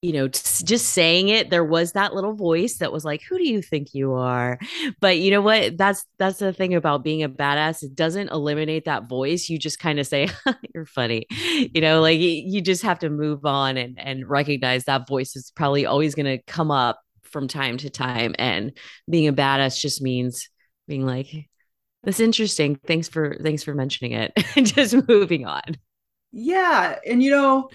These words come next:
Speaker 2: we've done about two hundred fifty episodes of this podcast, and I've never heard anybody say that. But I think that that's the reality of it.
Speaker 1: Really?
Speaker 2: I think a lot of us go through that, that
Speaker 1: Mm-hmm.
Speaker 2: little, like, imposter syndrome or, like,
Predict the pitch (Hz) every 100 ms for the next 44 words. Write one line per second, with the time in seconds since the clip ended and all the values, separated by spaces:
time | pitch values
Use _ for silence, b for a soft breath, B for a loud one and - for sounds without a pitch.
0 | 170 B - 233 214 254 269 269 233 190
1 | - 277 285 269 247 254 254 262 214 214
2 | 220 240 220 208 220 214 220 202 190 196
3 | 185 - 190 160 190 208 220 220 220 202
4 | - 190 202 196 190 185 170 180 226 285
5 | 349 - - b b b 185 - 254 247
6 | - 220 214 277 269 - 233 233 - -
7 | 208 208 302 302 175 226 233 165 202 247
8 | 226 185 196 214 220 220 - - 202 196
9 | 190 233 254 202 160 175 - 147 175 156
10 | 208 196 185 180 165 - 220 214 202 196
11 | 208 196 196 196 190 - 170 170 160 156